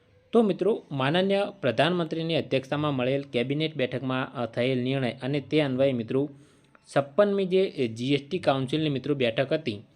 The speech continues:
જેની અંદર મળેલ સ્વીકૃતિ મુજબ જી એસ ટીના મિત્રો જે બાર ટકા અને મિત્રો જે અઠ્યાવીસ ટકાનો સ્લેબ હતો,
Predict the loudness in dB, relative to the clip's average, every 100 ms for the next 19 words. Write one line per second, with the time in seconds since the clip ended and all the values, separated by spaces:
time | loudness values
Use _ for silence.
0 | _ _ _ _ -2 2 4 4 4 4
1 | 4 4 4 4 2 -4 -12 -8 -6 -2
2 | 0 0 0 -2 -4 -2 2 2 0 -2
3 | 0 0 -2 -4 -2 -2 2 2 2 -2
4 | -2 -4 -4 -4 -2 -2 -2 -2 -2 -4
5 | -4 -2 0 -2 -2 -2 -2 -4 -6 0
6 | 2 4 2 0